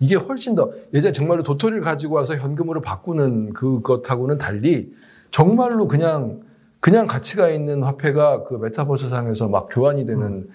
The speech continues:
Speaker 1: 사례가 되는데 이렇게 되면은 사람들이 얘기하는 것처럼 메타버스 안이 완전히 하나의 경제 사유가 생기고 저는 그거는 마치 예전에 뭐 콜럼버스가 신대륙을 발견했으면 신시장이거든요. 그게
Speaker 2: 네.
Speaker 1: 생긴 지가. 이게 신시장이 생기는 겁니다.
Speaker 2: 음.
Speaker 1: 완전히 하나의 새로운.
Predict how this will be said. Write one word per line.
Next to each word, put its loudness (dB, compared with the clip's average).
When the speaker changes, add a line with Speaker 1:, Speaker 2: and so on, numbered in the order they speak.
Speaker 1:
사례가 2
되는데 -2
이렇게 0
되면은 -2
사람들이 4
얘기하는 0
것처럼 -2
메타버스 0
안이 0
완전히 0
하나의 2
경제 0
사유가 0
생기고 0
저는 2
그거는 0
마치 0
예전에 0
뭐 0
콜럼버스가 0
신대륙을 -2
발견했으면 -2
신시장이거든요. 2
그게 -2
Speaker 2:
네. 0
Speaker 1:
생긴 -2
지가. 2
이게 6
신시장이 2
생기는 -4
겁니다. -2
Speaker 2:
음. -6
Speaker 1:
완전히 -2
하나의 2
새로운. -4